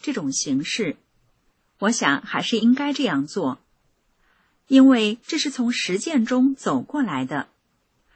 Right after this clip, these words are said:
这样修对学员提高最快。自己一个人修，提高没有促进的因素。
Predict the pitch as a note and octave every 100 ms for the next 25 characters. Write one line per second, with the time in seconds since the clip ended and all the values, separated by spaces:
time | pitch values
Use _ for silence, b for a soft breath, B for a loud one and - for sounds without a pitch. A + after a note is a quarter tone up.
0 | _ _ - E4+ C4 B3 - D4+ D4+ C#4+
1 | C#4+ F#3+ - G#3 G3+ D#3 G3+ - D#3+ A#3+
2 | C4 C4+ A3+ C#3+ - D3+ C3 _ _ _
3 | _ _ _ _ _ _ - D#4+ C4+ G3+
4 | - F#3 G3 C#4 F3 F3 - G#3+ A3 -
5 | _ _ - G3 F#3 B3+ B3+ C4+ - G#3
6 | G3+ C3 - C4 F3 A3 F#3+ A3+ B3+ C4+
7 | - G3+ -